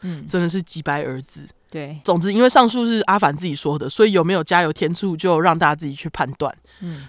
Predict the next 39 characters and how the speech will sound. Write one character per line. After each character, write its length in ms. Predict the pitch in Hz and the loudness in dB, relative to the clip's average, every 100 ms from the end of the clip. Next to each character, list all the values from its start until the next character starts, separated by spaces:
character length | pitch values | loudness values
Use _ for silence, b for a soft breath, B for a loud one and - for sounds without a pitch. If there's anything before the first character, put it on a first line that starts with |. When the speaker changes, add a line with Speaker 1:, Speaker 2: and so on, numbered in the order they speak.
| B | B
Speaker 2:
但 160 | 262 | 2
是 80 | 294 | 4
说 140 | 233 214 | 4 4
真 240 | 208 220 | 4 2
的， 200 | 202 147 | 2 0
直 180 | - 165 | -4 0
到 160 | 226 240 | 2 2
事 160 | 233 | 0
发 160 | 214 190 | 2 2
之 160 | 185 | 0
前， 260 | 185 131 147 - | -4 -4 -6 -2
阿 180 | 185 | 0
布 180 | 190 226 | 0 -2
跟 160 | 190 180 | -2 -2
阿 260 | 175 160 175 | -2 -2 0
力 220 | 180 139 | -2 -6
都 120 | 175 | -8
是 120 | 170 | -6
对 160 | 190 190 | -4 -4
小 160 | - 117 | -4 -6
孩 180 | 131 | -8
尽 320 | 135 175 151 147 | -10 -8 -6 -6
力， 180 | 139 - b b b - | -10 -16 b b b -8
也 120 | 156 | 0
没 80 | 190 | 0
有 140 | 165 | 2
虐 240 | 165 175 | 0 -2
童。 340 | 139 - - 185 _ b b b - | -4 -8 -10 -12 _ b b b -4
阿 140 | 180 | -2
凡 180 | - 123 | -2 -2
到 140 | 165 | 0
底 80 | 131 | 0
是 80 | 147 | -4
怎 240 | - 160 | -10 -10
样？ 180 | 131 127 | -10 -8
Speaker 1:
啊， 240 | 180 156 123 139 | -6 -6 -8 -8
他 120 | 196 | -6
就 160 | 202 226 | -4 -4
是， 400 | - 220 196 | -2 0 0